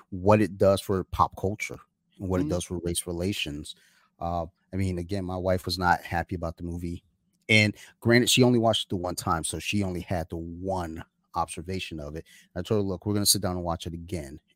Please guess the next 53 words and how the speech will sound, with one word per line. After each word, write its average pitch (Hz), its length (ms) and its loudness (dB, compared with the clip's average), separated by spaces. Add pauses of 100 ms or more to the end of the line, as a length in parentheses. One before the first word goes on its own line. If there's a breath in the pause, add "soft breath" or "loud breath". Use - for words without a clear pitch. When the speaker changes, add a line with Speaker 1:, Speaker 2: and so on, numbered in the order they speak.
Speaker 1:
and 95 100 -4
then 90 120 -4
we'll 87 160 -4
have 80 180 -12
a - 40 -20
talk - 260 -8
about 135 300 -14
it." - 120 -16 (340 loud breath)
Like, 95 120 4
I 95 60 6
Speaker 2:
Yeah. - 0 -
Speaker 1:
might 98 240 2
actually - 180 -4
do 95 140 -6
an 85 100 -10
episode 87 640 -2
for 98 340 -4
this, 92 260 0 (140)
for 104 220 -2
this 98 180 0
movie 98 240 -4
itself 95 540 2 (560)
Speaker 2:
Mm-hmm. 101 140 -8
Speaker 1:
with 90 100 -4
just 90 240 -4
she 90 120 -6
and 85 120 -6
I, 78 260 0 (220)
and, 87 140 -6
and 85 160 -6
then 85 160 -8
do 87 120 -8
a 82 40 -8
full 87 240 -8
breakdown 80 560 -8
of - 160 -14
it. - 80 -16 (240)
But, 82 400 -8
Speaker 2:
Yeah. 87 240 -14 (200)
Speaker 1:
um, 92 380 -4 (840)
as 113 200 0
we, 110 360 -4 (360)
you 117 100 -2
know, 95 260 -4
kinda 101 220 -6
continue 101 600 -6
in, 98 300 -6
in 98 140 -6
the 92 60 -6 (100)
theme 104 240 -4
of 90 120 -8
psychological 90 600 -6
horrors, 101 520 -6